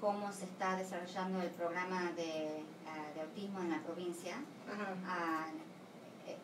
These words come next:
Speaker 1: estamos esperando de que el Ministerio de Niños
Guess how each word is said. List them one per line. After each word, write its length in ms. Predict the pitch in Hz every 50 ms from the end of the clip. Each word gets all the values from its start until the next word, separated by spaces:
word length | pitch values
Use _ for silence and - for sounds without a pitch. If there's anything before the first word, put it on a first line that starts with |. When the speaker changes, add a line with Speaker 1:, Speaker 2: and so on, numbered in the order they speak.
| - 214
Speaker 1:
estamos 420 | - - - 226 208 214 214 190
esperando 520 | 185 - - 214 196 185 185 196 196 196 190
de 180 | 185 180 175 -
que 120 | - 175 165
el 80 | 165
Ministerio 840 | 170 170 170 175 180 180 - - - 196 190 185 180 185 185 175 170 170 170 160
de 80 | 156 160
Niños 460 | 170 180 180 180 175 170 170 165